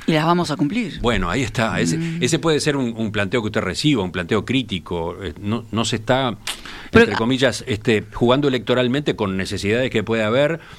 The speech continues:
Speaker 1: No, de
Speaker 2: Y, y
Speaker 1: ninguna
Speaker 2: prometiendo,
Speaker 1: manera.
Speaker 2: y prometiendo medidas que, que no van a tener demasiado impacto. Pienso, por ejemplo, quinientos, eh, como usted decía, los puestos de trabajo, estos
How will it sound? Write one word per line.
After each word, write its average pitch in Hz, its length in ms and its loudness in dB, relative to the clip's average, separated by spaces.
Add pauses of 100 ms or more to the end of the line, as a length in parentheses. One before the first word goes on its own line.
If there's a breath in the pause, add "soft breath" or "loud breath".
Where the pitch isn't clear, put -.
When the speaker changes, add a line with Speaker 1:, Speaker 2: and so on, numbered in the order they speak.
(360 loud breath)
Speaker 1:
No, 208 320 2
de 190 60 2
Speaker 2:
Y, - 40 -2
y - 20 -2
Speaker 1:
ninguna 208 300 2
Speaker 2:
prometiendo, 208 500 2
Speaker 1:
manera. 156 120 -2
Speaker 2:
y 143 40 -4
prometiendo 156 480 2
medidas 170 320 2
que, 151 220 -2
que 135 160 2
no 160 120 0
van 185 140 0
a 147 80 -4
tener 156 280 -2
demasiado 143 800 -2
impacto. 113 600 0 (160)
Pienso, 131 260 2
por 98 120 -2
ejemplo, 104 360 -4
quinientos, 117 460 -2
eh, 104 40 -6
como 104 200 -2
usted 123 320 0
decía, 98 320 -2
los 98 100 0
puestos 131 220 0
de 110 80 2
trabajo, 98 560 -2 (340)
estos 117 480 -2